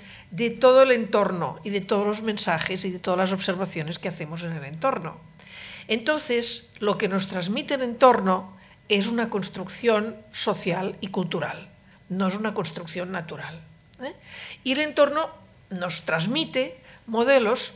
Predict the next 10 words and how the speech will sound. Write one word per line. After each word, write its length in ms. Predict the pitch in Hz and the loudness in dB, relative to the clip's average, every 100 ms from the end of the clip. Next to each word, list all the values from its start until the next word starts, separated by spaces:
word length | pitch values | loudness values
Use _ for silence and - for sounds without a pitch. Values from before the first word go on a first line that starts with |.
| - | -6
diferentes 920 | 190 294 285 262 214 214 247 - - | -4 -2 2 4 2 0 -6 -6 -8
según 380 | - - 202 202 | -2 2 2 0
que 100 | 208 | -2
seamos 540 | 196 185 175 175 190 - - | -2 -2 -2 -2 -6 -6 0
hombres 420 | 240 208 202 - - | 0 0 -6 -8 -10
o 60 | 196 | -8
según 280 | 190 170 | -6 -6
que 80 | 170 | -6
seamos 340 | 185 151 165 175 | -4 -4 -6 -8
mujeres. 600 | 160 - - - - | -8 -8 -12 -14 -16